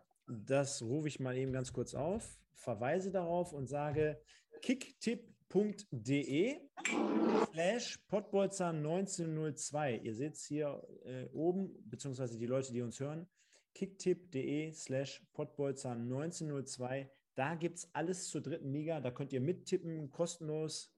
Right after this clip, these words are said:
registrieren, anmelden und dann könnt ihr starten. Und das Besondere an dieser Geschichte ist, ja, die Saison läuft schon, könnt aber jetzt schon mitmachen, denn im Winter wird alles auf Null gestellt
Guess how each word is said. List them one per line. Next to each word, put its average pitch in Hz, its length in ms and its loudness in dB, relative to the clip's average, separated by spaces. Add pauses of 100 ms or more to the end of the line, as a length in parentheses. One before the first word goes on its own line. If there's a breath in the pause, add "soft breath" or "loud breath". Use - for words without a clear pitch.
(120)
registrieren, 139 580 0
anmelden 131 680 0
und 117 120 -4
dann 120 100 -2
könnt 131 160 -4
ihr 120 60 -2
starten. 151 340 -2
Und 143 120 -4
das 120 140 0
Besondere 175 380 0
an 156 100 -2
dieser 151 200 2
Geschichte 143 340 -2
ist, 139 200 -2
ja, 127 440 0
die 120 100 -2
Saison 120 300 0
läuft 151 300 4
schon, 170 260 -2 (360 loud breath)
könnt 151 180 0
aber 123 140 2
jetzt 151 200 4
schon 147 160 0
mitmachen, 147 600 -2
denn 127 440 2
im 120 240 -2
Winter 131 480 0
wird 123 300 2 (300 soft breath)
alles 123 260 0
auf 113 140 -4
Null 139 240 2
gestellt 123 340 -2